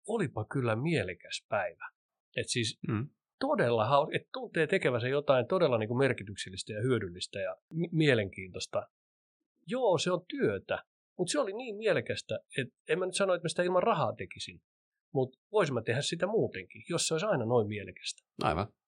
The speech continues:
Speaker 2: Se on, se on juuri näin. Hei, meillä on valitettavasti aika käynyt melkein loppuun. Me voitais lopettaa vielä, jos haluaisit, niin kuulijoille kertoa tähän loppuun, että joku asia, mistä haluat, että ne jää pohtimaan tän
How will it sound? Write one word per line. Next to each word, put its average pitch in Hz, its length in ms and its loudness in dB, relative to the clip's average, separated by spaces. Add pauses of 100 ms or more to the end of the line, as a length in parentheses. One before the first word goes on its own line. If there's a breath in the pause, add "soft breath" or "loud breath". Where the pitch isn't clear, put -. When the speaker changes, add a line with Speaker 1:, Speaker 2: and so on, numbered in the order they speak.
(320)
Speaker 2:
Se - 100 -2
on, 90 160 0
se - 140 -2
on 92 100 2
juuri 92 180 -2
näin. 82 220 -2
Hei, 139 180 4
meillä 147 220 4
on 120 60 4
valitettavasti 123 560 0
aika 139 460 2
käynyt 110 240 4
melkein 123 260 2
loppuun. 110 640 2
Me 120 140 2
voitais 131 240 0
lopettaa 143 420 0
vielä, 107 360 4
jos - 560 -2 (100)
haluaisit, 101 600 2 (120)
niin 95 500 4
kuulijoille 95 400 2
kertoa - 340 -4
tähän 90 260 -2
loppuun, 98 360 -4
että 82 200 -6
joku - 340 2
asia, 90 360 4
mistä 71 360 -4
haluat, 87 420 0
että 71 200 -8
ne 80 100 -4
jää 82 140 0
pohtimaan 76 500 -6
tän 76 140 -4